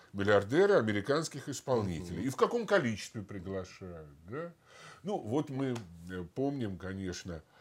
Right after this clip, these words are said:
Speaker 1: «Крестного отца», что там на свадьбе, первые кадры, да, а, на свадьбе, а, поет, ну, некий персонаж, м, олицетворяющий конкретного и чрезвычайно известного, замечательного певца американского.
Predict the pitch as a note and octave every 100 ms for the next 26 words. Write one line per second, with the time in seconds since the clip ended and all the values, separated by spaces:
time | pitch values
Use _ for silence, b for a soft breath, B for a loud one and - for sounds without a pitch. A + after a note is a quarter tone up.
0 | B B - G#2+ G2 - F#2 F2+ F2+ -
1 | D#3+ D#3+ E3 - G2+ - G2 F2 F2+ -
2 | F#2 F#2+ F2 D#2+ D2+ - _ _ _ -
3 | F#2 E2+ A#2 F#2 E2+ E2 G2 D#2+ D#2 D#2+
4 | F#2+ G#2+ G#2 _ B B B B B B
5 | - E2 E2+ F2+ F#2+ F#2 - G2 F2+ D#2
6 | E2+ D#2 D#2+ - E2 E2+ E2 D#2+ - E2+
7 | F2 F2 E2 - _ _ - E2 D#2+ C2+
8 | - C#2 E2+ D#2 E2 D2+ D2 - E2+ -
9 | F2+ F2+ E2+ - - _ _ _ _ _
10 | - - D#2 D#2 E2 D#2+ - F#2 F2 D#2+
11 | - - E2+ E2 F#2 D2 E2 D#2+ D#2 D2+
12 | C#2+ - E2 D2+ - E2 D#2 D2+ E2 -
13 | D#2 D2 D#2+ C#2 D2 D#2 D#2 - - E3
14 | D#3+ C3 A#2 A2 G2+ -